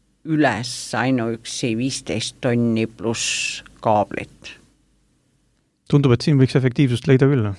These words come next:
Speaker 1: Ja, <laughs> see, see on see meie mantra, et just nimelt, et meie efektiivsus tõuseb, äh, läbi füüsilise pinna, et see, see, see ei tähenda seda, et, et,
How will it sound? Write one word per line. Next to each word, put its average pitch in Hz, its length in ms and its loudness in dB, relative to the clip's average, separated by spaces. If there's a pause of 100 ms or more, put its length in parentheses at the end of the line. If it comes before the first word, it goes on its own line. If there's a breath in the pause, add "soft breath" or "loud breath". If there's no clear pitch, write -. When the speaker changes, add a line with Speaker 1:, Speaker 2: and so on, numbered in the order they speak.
(180)
Speaker 1:
Ja, 156 180 -6
<laughs> 160 640 -4 (2250 loud breath)
see, 202 280 4
see 220 240 4
on 202 120 0
see 147 120 -2
meie 160 240 2
mantra, 156 560 0
et 104 160 -6
just 143 200 -4
nimelt, 135 340 0
et 120 120 -8
meie 139 300 2
efektiivsus 139 720 -4
tõuseb, 143 600 0
äh, 120 800 -4
läbi 160 380 -2
füüsilise 135 920 -2
pinna, 131 540 0
et 110 140 -8
see, 135 400 0
see, 139 480 -2
see 170 180 -2
ei 175 60 -6
tähenda 180 400 0
seda, 143 320 -2
et, 120 300 -8 (520 loud breath)
et, 127 400 -6